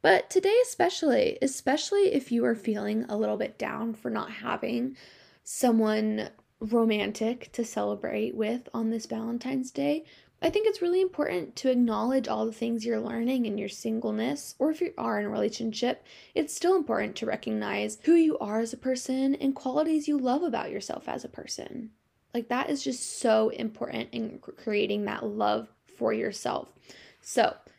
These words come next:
some examples of things you can do to celebrate kind of that relationship you have with yourself is make a list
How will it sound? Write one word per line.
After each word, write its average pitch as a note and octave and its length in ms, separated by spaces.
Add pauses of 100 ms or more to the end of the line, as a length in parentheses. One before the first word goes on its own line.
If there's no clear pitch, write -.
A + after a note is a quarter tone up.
(100)
some C4 220
examples C4 640
of D#4 140
things B3 360
you B3+ 120
can B3+ 260
do G#3+ 640 (380)
to C#4 120
celebrate A#3+ 640
kind A#3 300
of A#3+ 320 (220)
that A#3 420 (140)
relationship A#3 680
you A3 120
have G#3+ 200
with G#3+ 140
yourself G#3+ 600
is E4+ 380
make C4+ 300
a - 80
list C4 640